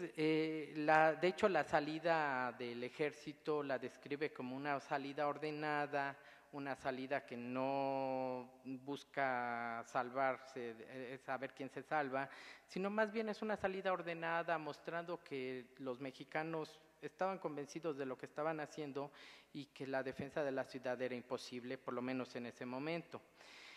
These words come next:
Y sobre todo porque Juárez, según Mateos, estaba siguiendo la misma estrategia que siguió en la Guerra de Reforma, es decir, abandonar la Ciudad de México e ir a refugiarse a un sitio seguro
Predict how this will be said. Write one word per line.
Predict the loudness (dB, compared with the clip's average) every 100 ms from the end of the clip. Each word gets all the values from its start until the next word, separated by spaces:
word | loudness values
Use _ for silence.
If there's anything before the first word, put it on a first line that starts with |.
| -10
Y | 2 2
sobre | 6 6 6 4
todo | 4 4 4
porque | 4 2 0
Juárez, | 4 12 12 12 2 -2 -12 -16
según | -4 -2 0 2
Mateos, | 2 4 6 6 4 -4 -6
estaba | -6 0 4 6 4
siguiendo | 2 -4 -4 0 2
la | 2
misma | 0 -2 -2
estrategia | 0 0 0 0 -2 -2
que | -2 -6
siguió | -4 -6 0 0
en | 4
la | 2
Guerra | 4 0 0
de | 0
Reforma, | -2 -4 2 2 2 -2 -8 -16 -20 -8
es | -4 -2
decir, | -2 0 2 4
abandonar | 4 2 0 -2 2 2
la | 2 -2
Ciudad | -2 -2
de | -2
México | -2 -4 -4 -10 -2 -2 -2 -16 -18 -2
e | 0
ir | 2 4
a | 4
refugiarse | 4 0 -2 0 2 2 2 -2
a | -2
un | -2
sitio | -6 -8 0 0
seguro | 0 0 0 6 6 6